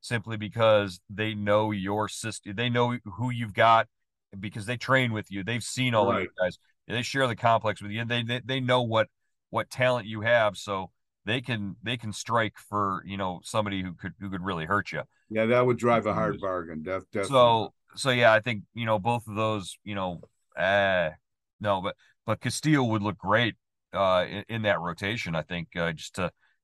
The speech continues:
Speaker 1: as, as a, you know, a, a change of pace with, you know, a guy who, who, who really relies on that changeup, uh, uh, as it, it, it, you know, rich man's Eli Morgan.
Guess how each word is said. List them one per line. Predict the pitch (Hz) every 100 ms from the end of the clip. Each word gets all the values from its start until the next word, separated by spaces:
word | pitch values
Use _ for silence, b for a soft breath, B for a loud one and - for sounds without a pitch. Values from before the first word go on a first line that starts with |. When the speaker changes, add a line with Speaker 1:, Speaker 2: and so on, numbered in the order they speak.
| -
Speaker 1:
as, | 92 80 -
as | 95 85
a, | 90 85 80 78 - _ _ _
you | 95
know, | 92 87
a, | 85 - 82 87
a |
change | 85 110 92
of | 82
pace | 117 113 107
with, | 104 95 _ _ _ _ _ -
you |
know, | 104 101
a | 95
guy | 107 107 104
who, | 107 101 -
who, | 98 98 90
who | 95
really | 92 104 98
relies | 87 85 95 107 101
on | 95
that | 92 85
changeup, | - 95 104 92 85 _ -
uh, | 85 80 - _ _ _ _ -
uh, | 85 80
as | 85 80
it, | 80 87
it, | 92 98 90
it, | 90 90 87 _ _ _
you | 92
know, | 90 80 - _ -
rich | 90 110 104
man's | 98 90 87
Eli | 95 87
Morgan. | 90 104 87